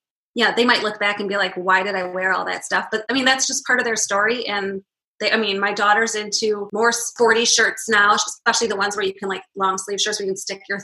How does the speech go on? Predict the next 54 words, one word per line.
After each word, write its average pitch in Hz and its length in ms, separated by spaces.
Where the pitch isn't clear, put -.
thumb 196 360
through 196 140
the 185 100
end. 190 140
Like, 196 160
she's 240 200
obsessed 214 400
with - 100
those. - 260
Um, 220 200
she's 247 260
not 247 180
gonna, 226 320
my 233 120
youngest 226 300
daughter's 233 220
not 208 160
always 190 240
gonna 175 180
love 175 240
Moana, 175 420
but 208 80
I 220 60
like 285 260
that 220 160
it, 196 100
they're 214 220
able 202 220
to 208 160
choose 214 440
their 196 180
style 277 380
within 220 320
boundaries. 180 560
So 233 80
if 226 60
we 285 160
go 247 180
to 247 220
a 214 80
garage 196 340
sale 196 380
or 196 140
a 196 40
mom-to-mom 185 460
sale 185 240
or 208 80
a 214 60
store 190 440
and 220 480
they 233 200
come 240 180
across 220 280
stuff 226 180